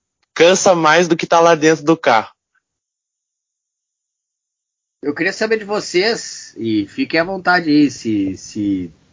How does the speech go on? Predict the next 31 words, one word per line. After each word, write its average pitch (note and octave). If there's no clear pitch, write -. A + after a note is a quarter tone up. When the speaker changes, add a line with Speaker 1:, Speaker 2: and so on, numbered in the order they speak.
Speaker 2:
quiserem A#2+
se C3+
atropelar B2
e G2+
chamar A2+
a A#2+
resposta, C3
não A#2+
tem C3+
problema. B2+
Eu A#2+
queria C#3+
saber G3
de F#3
vocês, F3
ah, C#3
como D#3+
é F3
que -
foi G#3
a, A#2+
a B2+
decisão, D#3
assim, E3+
de B2+
colocar D3+
todos D#3+
em C3
ordem, D#3
se D3
precisou D#3+